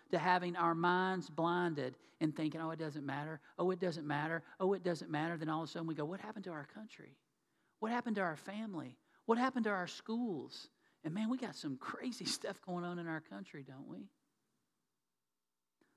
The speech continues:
So I asked this question today, what do we need to tear our robes about? We don't do that, Craig, but what if we did? What would lead us to tear our robes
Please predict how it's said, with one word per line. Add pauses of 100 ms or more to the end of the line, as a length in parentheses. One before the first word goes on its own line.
(720)
So
I
asked
this
question
today,
what
do
we
need
to
tear
our
robes
about?
We
don't
do
that,
Craig,
but
what
if
we
did? (880)
What
would
lead
us
to
tear
our
robes